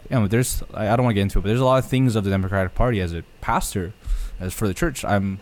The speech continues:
a little nervous and weary about, um, and just seeing how that all plays out too. As Biden is now, or I don't know, as, like, we're moving into, you know, a, a kind of new age, like, how, how do you feel,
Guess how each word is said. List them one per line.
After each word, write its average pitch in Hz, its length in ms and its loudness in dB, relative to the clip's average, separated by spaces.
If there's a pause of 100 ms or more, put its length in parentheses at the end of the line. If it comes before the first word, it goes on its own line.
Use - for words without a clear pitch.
(100)
a - 40 -6
little 165 420 2 (640)
nervous 120 440 2
and 98 140 2
weary 107 220 4
about, 76 300 -2 (220)
um, 85 400 0
and 87 240 -4
just 90 160 -4
seeing 104 140 0
how 98 140 2
that 90 120 0
all 85 140 -2
plays 82 340 -4
out 90 240 0
too. 87 280 -4 (1160)
As 139 220 4
Biden 117 400 4
is 104 180 2
now, 101 420 4
or 135 120 4
I 135 200 0
don't 120 140 4
know, 104 60 4
as, 127 240 2
like, 117 280 0
we're 120 120 4
moving 131 420 4
into, 107 760 -2 (240)
you 90 60 -6
know, 90 200 -4
a, 90 160 -4
a - 60 -8
kind 104 180 -2
of 87 160 -2
new 92 460 0 (840)
age, 110 420 0
like, 101 280 -4
how, 120 280 2
how 120 240 4
do 156 100 0
you 170 180 0
feel, 123 600 0